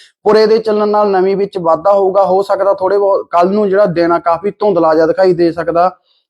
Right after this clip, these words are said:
ਬੱਦਲਵਾਈ ਗੁਜਰਦੀ ਨਹੀਂ ਆ, ਗੁਜਰਦੀ ਬੱਦਲਵਾਈ ਦੇ ਨਾਲ ਟੁੱਟਵੇਂ ਹਲਕੇ ਮੀਂਹ ਦੀ ਕਾਰਵਾਈ ਜਿਹੜੀ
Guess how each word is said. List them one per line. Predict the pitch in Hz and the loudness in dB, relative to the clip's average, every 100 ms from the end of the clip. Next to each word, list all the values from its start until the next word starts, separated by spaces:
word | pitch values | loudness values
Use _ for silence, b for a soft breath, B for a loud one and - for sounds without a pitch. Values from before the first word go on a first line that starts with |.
| 131 | -2
ਬੱਦਲਵਾਈ | 165 151 185 190 196 | -2 2 2 2 2
ਗੁਜਰਦੀ | 165 160 175 170 180 | 0 -2 0 0 0
ਨਹੀਂ | 185 202 | 0 0
ਆ, | 196 | 0
ਗੁਜਰਦੀ | 170 160 165 175 | -2 -2 -2 -2
ਬੱਦਲਵਾਈ | 156 151 160 165 165 160 | -2 -2 0 2 2 2
ਦੇ | 175 | 2
ਨਾਲ | 156 143 143 160 175 - _ _ _ | 2 2 2 0 -2 -6 _ _ _
ਟੁੱਟਵੇਂ | 196 196 196 202 | -2 0 2 2
ਹਲਕੇ | 170 165 165 202 | 2 0 0 0
ਮੀਂਹ | 180 175 | 2 2
ਦੀ | 190 | 0
ਕਾਰਵਾਈ | 170 165 156 151 | 2 2 2 0
ਜਿਹੜੀ | 147 156 196 | 0 0 0